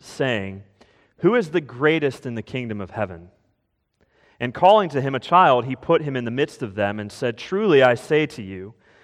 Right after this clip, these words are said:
unless you turn and become like children, you will never enter the kingdom of heaven."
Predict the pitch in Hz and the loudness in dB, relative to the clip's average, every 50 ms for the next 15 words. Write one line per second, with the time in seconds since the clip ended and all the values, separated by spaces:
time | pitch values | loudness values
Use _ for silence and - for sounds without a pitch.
0 | _ _ _ _ _ _ 139 135 139 139 151 185 208 - - 208 196 151 - - | _ _ _ _ _ _ -4 -2 2 4 4 4 4 2 -4 -8 -10 -10 -6 -2
1 | - 190 185 180 170 160 147 143 - - - 160 151 151 147 143 143 139 - - | 0 2 2 2 0 -2 -4 -4 -4 -2 -2 -2 -2 0 0 -2 -2 -4 -6 -6
2 | - 185 190 180 139 123 120 117 120 139 156 156 143 135 131 131 139 156 185 180 | -4 -2 0 0 -2 -2 -6 -6 -6 -4 -2 -2 -2 -2 -2 -2 0 0 0 0
3 | 156 165 160 - - 147 147 - - - 104 95 95 98 98 - - 123 113 104 | 0 -2 -4 -2 -2 -4 -6 -6 -8 -10 -10 -10 -10 -10 -12 -10 -10 -10 -10 -8
4 | 101 98 101 92 90 107 101 92 90 87 87 | -10 -10 -10 -10 -8 -8 -8 -8 -8 -12 -20